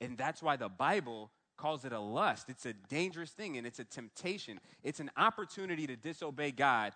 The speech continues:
to get what you saw. The third thing, third form of temptation is the pride of life. I never used to understand this one. Like, what does that mean? The pride of life.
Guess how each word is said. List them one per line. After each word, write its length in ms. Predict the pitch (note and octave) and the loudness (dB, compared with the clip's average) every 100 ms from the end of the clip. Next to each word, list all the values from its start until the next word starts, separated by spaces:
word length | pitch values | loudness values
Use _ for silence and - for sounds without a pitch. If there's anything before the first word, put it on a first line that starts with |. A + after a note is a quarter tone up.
| - _ | -8 _
to 100 | A#2+ | -8
get 300 | G2+ D3+ - | 0 2 2
what 160 | B2 G2+ | -2 -6
you 120 | B2 | -8
saw. 400 | - C3+ G#2+ D#2+ - _ _ _ _ _ _ _ _ _ _ _ _ _ _ _ _ _ _ _ _ _ _ _ _ _ _ _ _ _ _ _ _ | -4 0 0 0 -10 _ _ _ _ _ _ _ _ _ _ _ _ _ _ _ _ _ _ _ _ _ _ _ _ _ _ _ _ _ _ _ _
The 100 | C3 | -8
third 380 | - G3 G3 D3+ | 0 2 4 4
thing, 320 | G3+ D#3 F2+ - _ _ _ _ _ _ _ _ _ _ _ _ _ _ _ | 4 4 0 -10 _ _ _ _ _ _ _ _ _ _ _ _ _ _ _
third 260 | F3+ G3 F3+ | 4 6 4
form 240 | F#3 F3 | 2 2
of 120 | E3 | 0
temptation 640 | - E3+ - F3+ F3+ C3 A2+ | -2 -4 0 2 2 -2 -2
is 220 | C#3 B2 | -2 0
the 140 | B2+ | -4
pride 680 | - - F3 G3+ A3 A#3 G#3 - _ _ | -6 2 8 10 10 10 6 -2 _ _
of 240 | C3 C3+ A#2 | 2 2 4
life. 500 | C3+ D#3 G#2 - - _ - | 8 8 6 -2 -20 _ 2
I 60 | |
never 220 | C4 F#4 D#4 | 6 8 6
used 200 | C4 - | 2 0
to 100 | F3+ | -2
understand 500 | F#3 D3+ E3 D#3+ C3+ | -2 -2 0 0 0
this 160 | A2 | -8
one. 200 | A2+ F#2 D#2 _ _ - | -10 -12 -14 _ _ -8
Like, 140 | E3+ | -6
what 200 | C3+ A#3 A#4+ | -2 4 4
does 120 | A3 | 6
that 200 | A3 E3 | 6 6
mean? 380 | D#3 F#3 G#2+ F2 | 2 0 -2 -6
The 80 | F#2+ | -12
pride 460 | - - D#3 G3+ | -8 -2 2 2
of 160 | D3 G#2+ | 0 -2
life. 360 | G2+ C3+ G2 | 0 2 0